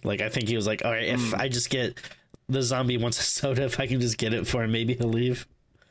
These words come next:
Speaker 2: I
Speaker 1: That's
Speaker 2: get,
Speaker 1: what I, I interpret
Speaker 2: I,
Speaker 1: it
Speaker 2: I think
Speaker 1: as.
Speaker 2: I get that, but he also
Speaker 1: Mm.
Speaker 2: tried doing it before the zombie showed up, and that's when the
Speaker 1: Oh,
Speaker 2: zombie, like,
Speaker 1: sure,
Speaker 2: showed
Speaker 1: sure.
Speaker 2: up. So it's like, it's,
Speaker 1: Yeah.
Speaker 2: so I was, I was still thinking he wanted one. <laughs> I was like, "Are you really
Speaker 1: Yeah,
Speaker 2: trying to
Speaker 1: maybe
Speaker 2: risk
Speaker 1: that
Speaker 2: yourself
Speaker 1: too. <laughs>
Speaker 2: just 'cause you want a can of Coke?"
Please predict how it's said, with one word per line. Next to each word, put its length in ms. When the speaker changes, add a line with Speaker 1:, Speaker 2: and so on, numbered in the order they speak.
Speaker 2:
I 140
Speaker 1:
That's 160
Speaker 2:
get, 60
Speaker 1:
what 100
I, 160
I 60
interpret 420
Speaker 2:
I, 40
Speaker 1:
it 40
Speaker 2:
I 100
think 200
Speaker 1:
as. 60
Speaker 2:
I 20
get 300
that, 280
but 160
he 160
also 300
Speaker 1:
Mm. 100
Speaker 2:
tried 240
doing 220
it 60
before 260
the 100
zombie 300
showed 280
up, 200
and 140
that's 180
when 100
the 60
Speaker 1:
Oh, 40
Speaker 2:
zombie, 280
like, 80
Speaker 1:
sure, 100
Speaker 2:
showed 160
Speaker 1:
sure. 80
Speaker 2:
up. 100
So 200
it's 100
like, 140
it's, 160
Speaker 1:
Yeah. 180
Speaker 2:
so 220
I 100
was, 140
I 80
was 100
still 220
thinking 320
he 80
wanted 380
one. 260
<laughs> 60
I 40
was 180
like, 140
"Are 460
you 160
really 240
Speaker 1:
Yeah, 60
Speaker 2:
trying 160
to 40
Speaker 1:
maybe 140
Speaker 2:
risk 140
Speaker 1:
that 80
Speaker 2:
yourself 500
Speaker 1:
too. 80
<laughs> 20
Speaker 2:
just 280
'cause 180
you 80
want 240
a 40
can 280
of 100
Coke?" 340